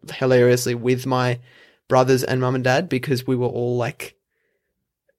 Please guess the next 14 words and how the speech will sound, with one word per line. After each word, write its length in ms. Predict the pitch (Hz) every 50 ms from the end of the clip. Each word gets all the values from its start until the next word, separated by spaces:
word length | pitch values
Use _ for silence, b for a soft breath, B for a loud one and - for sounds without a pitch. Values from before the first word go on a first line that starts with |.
| _ _ -
i-, 140 | - - -
invested 500 | - 147 143 123 131 123 123 - 139 131
in 100 | 131 127
the 80 | 127 120
series. 340 | 120 - 131 135 143 151 147
I 60 | 135
think 280 | 131 131 135 127 110 - 87
we'd 160 | 123 135 123
all 160 | 131 123 127
read 300 | 123 123 123 123 131 127
them 100 | 139 131
at 100 | 123 123
some 240 | - - 131 131 127
point. 300 | 123 139 135 147 160